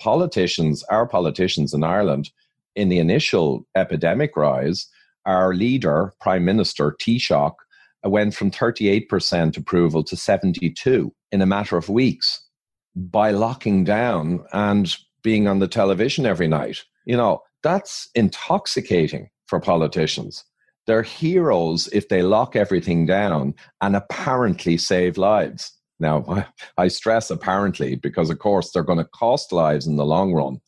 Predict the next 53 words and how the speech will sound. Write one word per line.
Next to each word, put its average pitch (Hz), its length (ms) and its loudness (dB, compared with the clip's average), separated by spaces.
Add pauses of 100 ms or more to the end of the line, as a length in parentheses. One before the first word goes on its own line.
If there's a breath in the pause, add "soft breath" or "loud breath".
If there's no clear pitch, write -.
(140)
big 117 240 0
time. 80 420 -2 (240 soft breath)
But - 100 -8
that's 202 200 -2
invisible 170 560 0
blood, 127 460 0 (520)
and 123 180 0
they 131 60 0
can 131 180 -2
blame 147 280 2
it 120 100 -2
on 110 140 0
the 98 80 0
virus, 107 480 0
and 92 140 2
it, 87 140 -4 (220)
it 92 60 -2
wasn't 107 340 0
their 78 200 2
fault. 65 420 -2 (340)
They 127 140 2
saved 139 640 -2
lives. - 500 -2 (400 loud breath)
So, 120 200 0
you 120 100 2
know, 120 120 2
the, 113 80 2
all 131 320 2
the 135 80 -2
politicians 113 640 0
have 95 80 -2
all 98 180 2
that 110 260 -2
incentive. 82 720 0 (280 soft breath)
And 104 160 0
as 104 180 0
I 98 120 4
described, 85 580 0
they're 95 120 2
now 98 180 2
trapped - 420 -4
in 90 120 0
the 82 80 2
logic 82 500 0
that 87 140 2
I 90 100 2
think 110 340 0
many 98 240 2
of 98 140 -2
them 92 120 0
are 85 120 2
realizing 87 680 2
now. 92 360 0